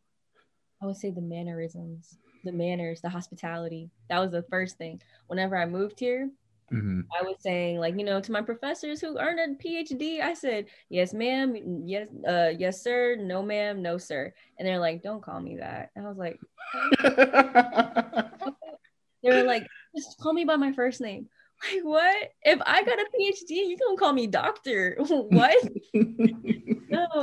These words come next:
Speaker 1: that was the, that was the first thing. And then I would say, like, "Y'all."
Speaker 2: Yeah,
Speaker 1: And
Speaker 2: I,
Speaker 1: stuff.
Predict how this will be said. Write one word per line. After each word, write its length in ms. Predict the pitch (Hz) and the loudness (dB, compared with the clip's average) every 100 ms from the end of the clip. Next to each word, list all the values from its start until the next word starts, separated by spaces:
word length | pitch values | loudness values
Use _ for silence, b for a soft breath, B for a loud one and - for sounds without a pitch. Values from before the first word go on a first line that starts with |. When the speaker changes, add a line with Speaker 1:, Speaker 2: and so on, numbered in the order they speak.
| 254 220 226 | 0 0 0
Speaker 1:
that 180 | 285 | 0
was 180 | 320 311 | 0 0
the, 240 | 220 190 - | 2 0 0
that 160 | 220 247 | 2 4
was 80 | 233 | 4
the 120 | 185 | 2
first 320 | 202 208 220 | 4 2 2
thing. 300 | 185 170 175 | -2 -2 0
And 120 | 202 | 2
then 80 | 208 | 4
I 120 | 208 220 | 4 4
would 120 | 220 | 4
say, 320 | 202 180 170 | 2 2 2
like, 240 | 165 147 180 | 0 0 0
"Y'all." 520 | 160 165 160 170 180 _ _ b b b | 2 2 0 -4 -8 _ _ b b b
Speaker 2:
Yeah, 160 | 120 - - | 4 4 2
Speaker 1:
And 100 | 190 - | -4 -2
Speaker 2:
I, 100 | - | -4
Speaker 1:
stuff. 280 | 170 165 | -2 -2